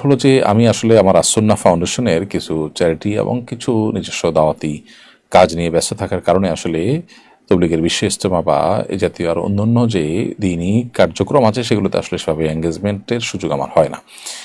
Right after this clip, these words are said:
তবে ছাত্র জীবনে এই ইজতেমাতে আমি গিয়েছি। উম, সেটা নিয়ে আমার নানান মিশ্র অনুভূতি আছে। বাংলাদেশে, আহ, মানুষের মধ্যে দিনই চেতনা আছে, তারা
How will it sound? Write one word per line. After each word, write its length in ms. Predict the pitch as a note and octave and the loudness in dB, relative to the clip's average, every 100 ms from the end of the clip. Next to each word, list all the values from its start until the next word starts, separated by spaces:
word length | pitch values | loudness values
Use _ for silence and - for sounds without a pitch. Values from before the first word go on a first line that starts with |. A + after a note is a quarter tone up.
| - - | -14 -2
তবে 100 | G#2 | 2
ছাত্র 280 | A#2+ A#2+ B2+ | 2 2 2
জীবনে 560 | B2 B2 B2 A#2 D#3 - | 6 6 4 2 0 -4
এই 440 | F2 E2 E2 - - | -6 -4 -8 -10 -6
ইজতেমাতে 480 | G2 - F2 D#2 E2 | -6 -4 -4 -2 -4
আমি 180 | E2 D#2+ | -4 0
গিয়েছি। 400 | A2 A#2 - C#3+ - - - - - - - | 2 2 0 -8 -10 -20 -20 -20 -20 -20 -6
উম, 420 | F#2+ F2+ F2+ F2 E2 - | -2 -2 -2 -4 -4 0
সেটা 260 | C3+ C#3+ | 2 2
নিয়ে 160 | C#3+ C3+ | 2 4
আমার 320 | A#2+ B2 B2 - | 4 6 4 2
নানান 460 | G#2+ F#2+ F2+ E2+ D#2+ | -2 0 0 -2 -4
মিশ্র 420 | G#2+ F#2+ - F#2 - | -4 -2 2 2 2
অনুভূতি 500 | G2+ F#2+ F2 - F#2 | 2 2 0 -2 0
আছে। 340 | D#2 - D#3 E3+ - | 0 -2 -4 -4 -2
বাংলাদেশে, 600 | F2+ D#2+ D#2 - - E2 D#2+ - - - - | -2 -2 -6 -6 -2 -2 -4 -18 -20 -16 2
আহ, 220 | D#2+ D#2+ | 4 4
মানুষের 440 | F2 G2 - G#2+ | 2 0 0 0
মধ্যে 520 | G2+ E2+ - G#2+ G2+ G2+ | 0 -2 -2 -4 -4 -4
দিনই 500 | G2+ F#2+ F#2 G2+ G#2 - | -2 0 2 0 0 -2
চেতনা 420 | G#2 F#2+ G#2 F2 | 0 2 2 2
আছে, 320 | D#2+ - G#2 G2+ | 0 -2 -4 -2
তারা 440 | F#2+ E2+ D#2 | 0 2 2